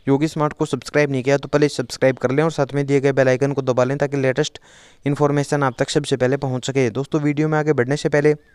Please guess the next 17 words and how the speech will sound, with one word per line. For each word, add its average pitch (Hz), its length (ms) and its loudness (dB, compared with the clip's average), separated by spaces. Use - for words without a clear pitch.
आप 139 160 2
सभी 147 180 -2
से 156 120 0
रिक्वेस्ट 143 380 0
है, 160 100 4
अगर 143 280 2
आपने 151 180 2
अभी 151 100 -4
तक 147 160 -2
हमारे 147 200 2
Telegram 139 440 0
चैनल 143 260 0
को 143 120 2
ज्वाइन 139 240 2
नहीं 113 120 0
किया 143 160 4
है 151 140 2